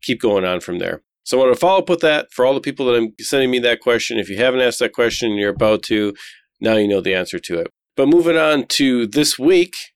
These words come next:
it's been an interesting week in Tarkov with the Drops event and then all the crazy things that have happened in the last twenty-four hours.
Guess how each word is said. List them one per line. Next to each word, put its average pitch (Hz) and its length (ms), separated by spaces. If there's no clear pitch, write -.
it's - 160
been 131 220
an 113 160
interesting 139 500
week 117 200
in 117 100
Tarkov 120 480
with 101 120
the 95 80
Drops 127 380
event 123 540
and 87 160
then 92 340
all 123 160
the 113 80
crazy 123 380
things 117 260
that 107 100
have 95 60
happened 107 320
in 104 40
the 101 140
last 101 220
twenty-four 104 500
hours. 101 520